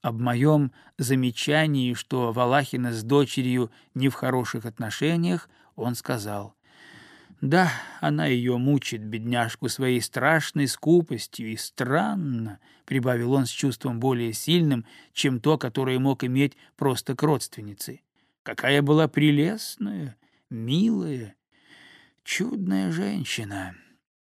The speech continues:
Я не могу понять, отчего она так переменилась. Ты не видел там у ней ее секретаря какого-то? И что за манера русской барыни иметь секретаря?" сказал он, сердито отходя от меня.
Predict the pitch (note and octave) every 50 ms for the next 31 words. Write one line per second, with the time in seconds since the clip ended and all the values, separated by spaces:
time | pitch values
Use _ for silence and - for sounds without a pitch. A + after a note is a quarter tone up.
0 | _ - F2 F2+ - D#3 F3+ G3+ G#3 G3 E3 E3 G3 F#3+ - F3 E3+ C#3+ C#3+ D#3
1 | E3+ F3 - - - _ _ _ _ _ - C3+ B2 - - - - C#3 A#2+ A#2+
2 | B2 C3+ D3 D3+ D#3+ D#3+ D3 - C#3 C3+ - - - D#3 D3 D#3 D#3 D#3 C#3+ A2+
3 | G#2 G#2+ A#2 B2+ B2+ - - - - - _ _ _ _ _ _ _ _ _ _
4 | _ _ _ _ _ - A#2+ C3 E3 F3+ F#3 - - - _ _ _ _ - D#3
5 | E3 E3+ E3+ F#3+ A3+ A3 G#3+ G3 E3+ - E3+ E3 D#3 D3+ D3+ D3+ D#3 D#3 D3 C#3+
6 | C3+ B2 - _ _ _ _ _ _ - D#3 D#3 E3 E3 D#3+ D#3 D#3 - - -
7 | E3 - F3 F#3+ F3+ - F3+ D#3 B2+ G#2+ - A2+ F#2+ - A#2+ A2+ G#2+ G#2+ G2+ -
8 | A#2 G#2+ G#2 - _ _ _ _ _ _ _ _ _ A2+ G#2 G2+ - - - D#3
9 | F#3+ G3+ D#3 E3 E3 E3 E3+ E3+ E3+ F#3 F3+ F3 D#3 C3+ B2 B2 D#3+ E3+ D3 -
10 | - - C3+ B2+ A#2+ C3+ E3+ G3 G3 E3 D3+ D3 C#3 C#3 C3+ C3 C#3+ D#3+ D#3+ -
11 | - _ _ - - - E3 - E3+ F3 D#3+ - D#3 C#3+ B2 G#2 F#2 - _ _
12 | _ _ _ - - - A2 G#2 G2 G#2 A2 C3+ D#3 D#3 C3 - - C3 A#2 G#2
13 | A2 C3 C3+ - B2 A2+ A2 - - A#2+ A2+ A#2 A#2 A2 G#2+ - C3 A#2+ A2 G2+
14 | F#2+ F#2 -